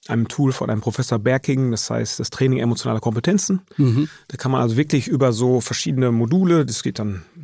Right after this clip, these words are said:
Speaker 1: immer so über drei Tage hinweg, lernen, die eigenen Gefühle einschätzen zu können und diese am Ende auch wirklich regulieren zu können.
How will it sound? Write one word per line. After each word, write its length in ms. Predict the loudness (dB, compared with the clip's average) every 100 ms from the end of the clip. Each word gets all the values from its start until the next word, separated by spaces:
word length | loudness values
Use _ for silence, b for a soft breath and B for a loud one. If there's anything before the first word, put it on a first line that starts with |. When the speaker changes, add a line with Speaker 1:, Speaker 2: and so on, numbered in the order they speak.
| -20 -16 -6
Speaker 1:
immer 220 | -4 -4
so 100 | -4
über 140 | -8
drei 400 | -10 -12 -8 -6
Tage 420 | -4 -2 2 2
hinweg, 420 | 2 0 0 -2 -10 B B B B
lernen, 800 | -4 0 2 4 6 6 4 2 b b b _ -2
die 180 | -2 2
eigenen 260 | 2 2
Gefühle 280 | 0 2 2
einschätzen 400 | 2 2 0 -4
zu 140 | -4
können 520 | -2 0 2 2 0 -2
und 220 | -2 0
diese 180 | 0 0
am 80 |
Ende 260 | 0 0 -2
auch 140 | -4 -6
wirklich 220 | -6 -4
regulieren 360 | -4 -2 -2
zu 140 | -4 -8
können. 340 | -8 -10 -10